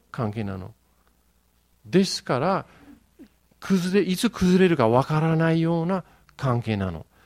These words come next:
なぜ言うと、あなたがこうしたから、あの時こうしてくれた、これをやってくれた。ですから、それをやるんやったら、ここまでの友達としてもらうんだけれども、ちょっとでも失敗したらもう終わりよって、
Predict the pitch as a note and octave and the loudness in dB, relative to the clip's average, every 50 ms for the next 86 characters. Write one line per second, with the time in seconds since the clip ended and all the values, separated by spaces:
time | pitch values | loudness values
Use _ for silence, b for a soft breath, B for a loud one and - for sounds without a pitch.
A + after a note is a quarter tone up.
0 | b b b b C3 D#3+ F#3 E3 E3 F3+ E3 D#3+ D#3 D3+ D3 - E3+ - B B | b b b b 2 2 2 2 2 2 4 4 4 2 2 2 0 0 B B
1 | B B C3+ D#3 F3 F#3+ F3+ G3 F3+ D3+ C3 - - E3 F3 F#3 F3+ F3+ - E3+ | B B 0 2 2 2 2 2 4 2 2 2 2 2 2 4 2 2 0 -2
2 | C#3+ - B2 G#2+ G2 G2 - - D3+ D3+ F3 G#3 F#3+ G3 E3+ D#3 - - G#3+ G#3+ | -2 0 -2 -4 -4 -6 -8 -4 0 2 2 2 2 0 -4 -6 -6 -2 0 0
3 | F#3+ G3+ - D#3 - C#3 B2+ A#2+ - G#2 - B B B B B - F3 G3+ B3+ | 0 0 -4 -4 -2 -2 -2 -2 -2 -4 -6 B B B B B -2 2 4 6
4 | B3 A3+ A3 G#3 G3+ - - F3+ - C#3+ C3+ B2 A2 A2 F#2+ - B B B B | 6 6 6 4 4 2 0 -2 0 0 0 0 0 -2 -4 -4 B B B B
5 | - A2 G#2+ A#2 F#3+ A#3+ C4 B3 - - - - - - - - G3 G#3 G3+ A3 | -16 -14 -2 2 2 2 2 2 -2 -6 -8 -10 -12 -12 -6 -2 -2 0 2 4
6 | A#3 B3+ B3 G3 - - B B B B - - - - A3+ A#3+ B3 B3+ C4 B3 | 4 4 4 4 2 -2 B B B B -10 -6 -2 0 2 4 4 6 6 6
7 | A#3+ A3+ A3+ A#3+ A#3+ B3 A#3+ A3+ G#3 G3+ G3 F3+ - - G#3 G#3+ A3+ G3+ - - | 8 8 6 6 6 6 6 6 6 4 2 2 0 0 2 4 4 4 4 2
8 | - C#3 C3 E3+ E3+ E3+ F3 F#3 F#3 F3 D#3 C3 - A#2+ A2+ A2+ A2+ A2+ A2+ - | 0 0 2 2 2 4 4 4 4 2 0 0 -2 -2 -2 -2 0 0 -2 -2
9 | - - - A2+ - - - B2+ B2 A#2 B B B B A2 A#2 B2 C#3 C#3+ C3+ | -4 -6 -6 -8 -6 -6 -4 -4 -4 -4 B B B B -2 0 2 2 2 2
10 | A#2+ A#2 A2 - A2+ G#2 G#2+ G2 G#2+ G#2+ A#2 B2 - - C4 C#4 C4+ - - E4+ | 2 0 -2 -2 -4 -4 -4 -4 -4 -4 -2 0 4 6 6 4 6 6 6 6
11 | B3 C#4 C#4+ C#4+ C4+ A3+ - - F#3+ E3+ - - B3+ A#3 - - A#3+ F#3 C3+ A2 | 8 8 8 8 6 6 4 2 -2 0 2 2 2 2 2 0 2 4 4 4
12 | G#2 - A#2 B2+ B2 A#2 - - B2 A#2 A#2 A#2 C3 B2 A#2 A#2 C#3 - _ - | 4 2 -2 -4 -4 -4 -6 -4 0 0 0 0 0 -2 -2 -4 -4 -4 _ -2
13 | A#2+ G#2 | -2 -2